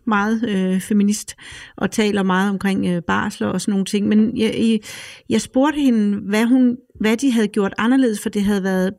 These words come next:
bedre med nummer tre, hvad de egentlig havde gjort anderledes. Og så siger hun faktisk ingenting helt konkret, men han,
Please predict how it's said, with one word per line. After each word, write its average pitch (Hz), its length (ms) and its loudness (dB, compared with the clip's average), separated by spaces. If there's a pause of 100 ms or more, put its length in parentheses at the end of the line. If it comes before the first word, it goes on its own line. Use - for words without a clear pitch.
(120)
bedre 247 340 2
med 214 100 2
nummer 208 220 0
tre, 277 300 -2 (520)
hvad 208 160 0
de 226 60 -4
egentlig 247 340 2
havde 208 100 2
gjort 190 240 -4
anderledes. 220 600 0
Og 214 80 -6
så 220 120 -6
siger 233 220 -2
hun 214 180 2 (340)
faktisk 247 480 -4 (300)
ingenting 226 680 2
helt 214 320 0
konkret, 226 640 -2 (520)
men 208 400 2 (320)
han, 233 380 0